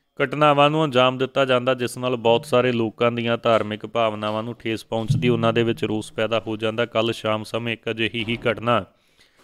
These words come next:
ਵਾਪਰੀ ਸੀ, ਜਿਸ ਕਾਰਨ ਪੂਰੀ ਦੁਨੀਆ ਦੇ ਵਿੱਚ ਰੋਸ ਪਾਇਆ ਜਾ ਰਿਹਾ ਜੀ। ਜਿੱਥੇ ਕੱਲ੍ਹ ਰਹਿਰਾਸ ਸਾਹਿਬ ਦੇ ਪਾਠ ਦੌਰਾਨ ਅੰਮ੍ਰਿਤਸਰ ਵਿੱਚ ਇੱਕ ਵਿਅਕਤੀ ਵੱਲੋਂ ਬੇਅਦਬੀ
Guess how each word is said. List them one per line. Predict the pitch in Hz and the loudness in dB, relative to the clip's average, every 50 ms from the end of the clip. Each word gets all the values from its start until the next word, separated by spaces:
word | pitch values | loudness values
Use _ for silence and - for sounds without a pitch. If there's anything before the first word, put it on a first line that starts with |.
| _ _ _ _ _ _ _ _ _ - | _ _ _ _ _ _ _ _ _ 0
ਵਾਪਰੀ | 123 127 127 131 127 - 151 165 151 | 4 4 4 4 4 2 2 4 4
ਸੀ, | 131 165 160 | 4 4 4
ਜਿਸ | 139 139 131 - | 6 4 4 4
ਕਾਰਨ | - 147 143 139 139 143 139 | 4 4 4 4 4 0 -4
ਪੂਰੀ | 135 135 135 135 135 | -4 -2 -2 -2 -2
ਦੁਨੀਆ | 123 123 123 127 131 127 127 | -2 -2 -2 0 0 0 2
ਦੇ | 127 131 | 2 2
ਵਿੱਚ | 131 131 123 131 | 0 0 0 -2
ਰੋਸ | 117 117 117 113 - | -2 -2 -2 -4 -2
ਪਾਇਆ | - - 120 120 120 113 | 0 4 4 6 6 6
ਜਾ | 117 117 117 110 | 4 4 4 4
ਰਿਹਾ | 113 117 117 117 | 4 4 4 4
ਜੀ। | 117 120 120 113 | 2 0 -2 -4
ਜਿੱਥੇ | 117 113 - - 123 123 | -4 -4 -4 -4 -4 -6
ਕੱਲ੍ਹ | 123 - 120 113 113 117 117 120 120 | 0 2 4 4 4 4 4 2 2
ਰਹਿਰਾਸ | 117 117 98 113 113 113 110 113 107 - | 2 2 0 2 2 2 2 2 2 0
ਸਾਹਿਬ | - 110 110 110 110 | 0 0 0 0 -2
ਦੇ | 117 123 117 | -6 -6 -4
ਪਾਠ | - 113 107 107 101 107 | -2 0 0 0 0 -2
ਦੌਰਾਨ | 110 113 107 110 110 110 113 120 | -2 0 2 2 2 2 0 -2
ਅੰਮ੍ਰਿਤਸਰ | - 113 110 113 113 - - - 120 113 117 | -4 -6 -6 -6 -8 -10 -6 -4 -4 -4 -2
ਵਿੱਚ | 117 110 - 120 | -4 -6 -6 -8
ਇੱਕ | 113 - 117 | -10 -6 -4
ਵਿਅਕਤੀ | 117 110 101 - _ 120 | -2 -2 -2 -4 _ -6
ਵੱਲੋਂ | 117 117 117 117 117 | -4 -2 -2 -2 -2
ਬੇਅਦਬੀ | 113 110 104 101 107 110 117 98 | -2 -2 -4 -4 -4 -6 -6 -6